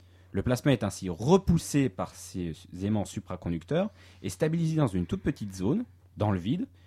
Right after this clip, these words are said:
Il chauffe donc plus vite, sans toucher ni faire fondre le réacteur. Pour chauffer le milligramme d'échantillon d'hélium, plus facile à fusionner que l'hydrogène, les chercheurs et ingénieurs ont utilisé un énorme laser pendant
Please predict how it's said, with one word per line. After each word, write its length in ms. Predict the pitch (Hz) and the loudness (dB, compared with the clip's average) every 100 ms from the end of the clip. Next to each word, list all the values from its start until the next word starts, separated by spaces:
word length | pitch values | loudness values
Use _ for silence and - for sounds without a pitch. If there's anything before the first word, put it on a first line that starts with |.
| - - - | -20 -20 -2
Il 100 | 143 | -2
chauffe 220 | - 165 | 2 2
donc 220 | 127 101 | 2 2
plus 140 | - 101 | 0 0
vite, 420 | 117 202 - - | 0 -2 -6 -16
sans 240 | - 190 196 | -4 -2 0
toucher 600 | 165 147 - 131 107 - | -2 -4 0 0 2 4
ni 160 | 151 | 4
faire 200 | 202 107 | 4 0
fondre 320 | - 151 208 - | 2 2 2 2
le 100 | 113 | 2
réacteur. 560 | 156 131 - 80 76 - - - - - - - - - - - | 2 0 -4 -8 -8 -18 -20 -20 -20 -20 -20 -20 -20 -20 -20 -12
Pour 120 | 131 120 | -6 0
chauffer 240 | 208 247 | 2 4
le 80 | 180 | 6
milligramme 380 | 127 123 123 95 | 6 6 2 2
d'échantillon 500 | 87 90 - 87 80 | -2 -8 -4 -4 -2
d'hélium, 520 | 107 175 208 202 110 | 0 4 4 4 2
plus 120 | 123 135 | -2 0
facile 320 | 160 - 139 | 0 2 0
à 60 | |
fusionner 540 | - 107 120 123 117 104 - - - | 0 2 6 8 8 4 -6 -20 -8
que 100 | 90 | -4
l'hydrogène, 540 | 85 90 139 202 220 - - - - | -2 0 2 4 2 -2 -14 -20 -10
les 100 | 95 | -6
chercheurs 360 | 98 147 - 170 | -2 0 2 4
et 60 | 123 | 4
ingénieurs 400 | 107 113 185 165 | 4 4 6 4
ont 60 | |
utilisé 360 | 110 117 110 117 | 2 0 0 2
un 160 | 101 | 4
énorme 460 | 117 131 160 135 110 | 6 8 10 10 6
laser 420 | 98 90 113 175 | 4 0 0 0
pendant 300 | - 98 87 | 0 -2 -2